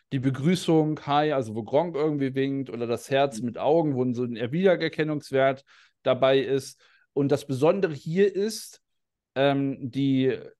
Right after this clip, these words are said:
Speaker 1: ähm, die Emotes bekommst du, also fünf Stück bekommst du, wenn du ihm, ihm folgst.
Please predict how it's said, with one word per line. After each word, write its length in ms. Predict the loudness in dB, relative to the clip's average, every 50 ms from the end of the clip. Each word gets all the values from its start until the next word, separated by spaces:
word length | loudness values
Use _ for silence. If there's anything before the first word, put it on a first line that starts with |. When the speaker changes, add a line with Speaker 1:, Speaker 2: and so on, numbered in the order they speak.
| _ _ _ _ _ _ _ _ _ _ _ _ _ _ _ _
Speaker 1:
ähm, 760 | -4 0 2 2 2 2 0 -2 -2 -2 -4 -4 -6 -6 -8 -8
die 140 | -8 -4 0
Emotes 520 | 0 2 4 4 4 4 4 2 0 -2
bekommst 600 | -4 -4 -4 0 0 0 0 0 -2 -8 -10 -8
du, 360 | -6 -4 -2 0 0 0 0 -2
also 280 | -4 -6 -6 -6 -6 -8 -12 -12 -14
fünf 360 | -2 2 2 2 2 0 -4
Stück 360 | -4 -2 -2 -2 -2 -4 -8
bekommst 400 | -10 -6 -2 -2 -2 -2 -2 -4
du, 80 | -2 -2
wenn 160 | 0 0 0
du 280 | 0 -2 -2 -2 -4 -8 -10 -14 -16 -14 _
ihm, 240 | -6 -6 -6 -6 -6
ihm 200 | -6 -4 -4 -4
folgst. 640 | -4 -2 0 0 0 0 -2 -4 -10 -16 -20 _